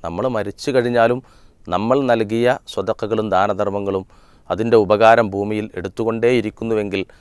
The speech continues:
നമുക്ക് പരലോകത്ത് പുണ്യമായി അത് മാറും, അത് പ്രതിഫലമായി ലഭിച്ചുകൊണ്ടിരിക്കും എന്ന് നബി സല്ലല്ലാഹു അലൈഹി വസല്ലമ നമ്മളെ പഠിപ്പിച്ചു. ഒരു ഈത്തപ്പഴത്തിൻ്റെ ചുളയുടെ ഒരു കീറുകൊണ്ടെങ്കിലും നിങ്ങൾ നരകത്തിനെ കാക്കണം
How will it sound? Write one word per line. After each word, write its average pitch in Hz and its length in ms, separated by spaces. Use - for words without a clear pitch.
നമുക്ക് 92 260
പരലോകത്ത് 92 540
പുണ്യമായി 90 640
അത് - 140
മാറും, 90 400
അത് 92 100
പ്രതിഫലമായി 110 680
ലഭിച്ചുകൊണ്ടിരിക്കും 90 800
എന്ന് 85 160
നബി 80 140
സല്ലല്ലാഹു 80 320
അലൈഹി 78 100
വസല്ലമ 80 200
നമ്മളെ 78 240
പഠിപ്പിച്ചു. - 420
ഒരു 110 160
ഈത്തപ്പഴത്തിൻ്റെ 98 880
ചുളയുടെ 95 520
ഒരു 90 140
കീറുകൊണ്ടെങ്കിലും 101 920
നിങ്ങൾ 90 240
നരകത്തിനെ 95 520
കാക്കണം 101 440